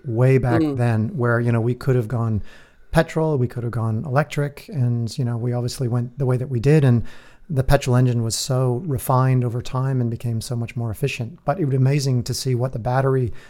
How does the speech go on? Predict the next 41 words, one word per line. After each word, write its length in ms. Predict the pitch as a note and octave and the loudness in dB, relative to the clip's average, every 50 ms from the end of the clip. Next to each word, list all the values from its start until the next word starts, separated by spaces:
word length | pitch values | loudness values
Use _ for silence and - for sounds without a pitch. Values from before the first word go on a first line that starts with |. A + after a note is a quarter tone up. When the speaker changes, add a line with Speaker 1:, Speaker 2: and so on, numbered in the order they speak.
| - - - - - | -20 -20 -20 -12 -6
Speaker 1:
sort 160 | - C3+ B2+ | -2 0 0
of 40 | G#2+ | 2
battery 360 | C3 C3 C3 C3 C3 B2+ B2 | 2 2 2 2 0 0 0
or 60 | A#2+ | -2
electric 380 | A#2 A#2+ C3 B2+ - C#3 C3 - | -2 -2 -4 -4 -6 -8 -8 -6
motors 260 | A#2 A#2 A#2 A2 B2 | -6 -6 -6 -6 -6
would 120 | B2 G#2+ | -6 -6
be 100 | A#2 B2+ | -4 -4
like 220 | A#2+ B2 B2 A#2+ - | -4 -4 -6 -8 -10
today 300 | - A#2 A#2 A#2+ A#2+ A#2+ | -10 -8 -6 -6 -6 -8
if 180 | A2+ - - | -10 -10 -10
that 160 | - - - | -10 -8 -6
were 100 | C3+ A#2 | -6 -8
the 80 | A2 A#2 | -8 -8
case. 460 | - - A#2+ A#2 A#2 A2 - - - - - - - _ _ _ _ _ _ _ _ _ _ _ _ _ _ - | -6 -4 -4 -4 -4 -6 -12 -18 -20 -20 -20 -20 -20 _ _ _ _ _ _ _ _ _ _ _ _ _ _ -8
Speaker 2:
Surely 380 | - - A3+ A3+ A#3 A3+ A3 | -4 0 0 2 4 4 4
there 200 | G3+ F3 F3 E3+ | 4 4 4 2
will 160 | E3 E3+ E3+ | 2 0 0
be 160 | D#3+ E3 D#3+ D3+ | 0 0 0 0
a 60 | D3 | 0
point 320 | C#3+ - F3 D#3 D3 C#3+ | -2 -4 -4 -2 0 0
in 120 | D3 C#3+ C3+ | -2 -2 -2
which 300 | C#3 - - - - - | -4 -4 -6 -8 -6 -4
the 200 | D#3+ D3 D3 C#3 | -2 0 0 0
battery 400 | B2+ D3 C3 - - - D#3+ C#3+ | -2 -4 -6 -6 -6 -8 -8 -6
life 220 | C#3 C#3 C3+ - | -6 -6 -8 -8
extends 420 | C3+ - - - C#3+ C3+ C#3 C3 | -12 -10 -6 -4 -4 -4 -4 -4
well 160 | C#3+ C#3 C3+ C3 | -4 -4 -4 -4
beyond 400 | C#3+ C3+ C#3 C#3+ D3+ D3+ D#3 - | -4 -2 -2 -2 -2 -2 -4 -4
three 160 | - D#3 C#3+ | -6 -6 -6
hundred 220 | C#3+ C3+ B2+ B2 | -6 -6 -6 -6
and 100 | B2+ B2+ | -8 -8
fifty 280 | - C3+ C3 - - B2 | -8 -8 -10 -10 -12 -12
Ks, 440 | - - - - - - - - - | -10 -10 -10 -10 -12 -12 -12 -8 -4
you 100 | D3+ C#3+ | -4 -2
know, 120 | C3+ C3 | -2 -2
in 200 | C3 - D3 D3 | -2 -2 -4 -4
the 80 | C#3+ C#3 | -4 -4
same 360 | - - D#3 D3+ C#3+ C#3 C#3 | -4 -4 -4 -2 -2 -2 -4
way 260 | C#3 C3+ C3+ C3+ C3 | -4 -2 -2 -2 0
as 320 | B2+ B2 B2+ B2+ - - | -2 -2 -4 -6 -10 -14